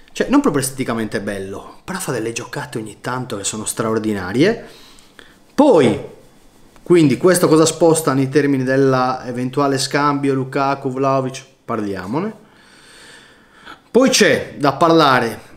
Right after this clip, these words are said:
del video di stamattina, del nome che vi ho fatto nel video di stamattina, se non l'avete visto andatevela a rivedere, che è importante. E infine sulla situazione Pogba, vedo tanto allarmismo,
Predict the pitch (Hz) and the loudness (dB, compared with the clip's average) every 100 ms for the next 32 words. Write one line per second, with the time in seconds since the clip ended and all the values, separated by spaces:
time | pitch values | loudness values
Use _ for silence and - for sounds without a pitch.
0 | - - - 135 135 131 165 135 123 - | -20 -20 -10 -2 0 2 2 0 -2 -4
1 | 123 117 - 107 139 220 180 107 117 127 | -4 -6 -6 -4 -4 -4 -6 -4 -2 -2
2 | 120 117 120 110 117 - 110 113 107 104 | -2 -4 -4 -6 -6 -6 -8 -8 -8 -8
3 | 104 107 - 101 101 127 104 107 101 98 | -8 -8 -10 -10 -6 -4 -4 -6 -6 -6
4 | 104 107 104 98 - 90 90 90 90 92 | -6 -6 -6 -8 -8 -10 -12 -14 -14 -16
5 | 92 - - 92 - - - 101 196 214 | -16 -18 -16 -18 -16 -18 -14 -2 -2 0
6 | - 269 254 131 120 143 147 - 135 131 | 2 2 2 0 2 2 2 0 -2 -2
7 | 147 156 - 107 147 113 90 107 117 120 | -2 -2 -4 -4 -6 -6 -8 -8 -8 -8
8 | 101 104 98 104 101 104 107 123 139 | -8 -8 -6 -6 -4 -4 0 0 0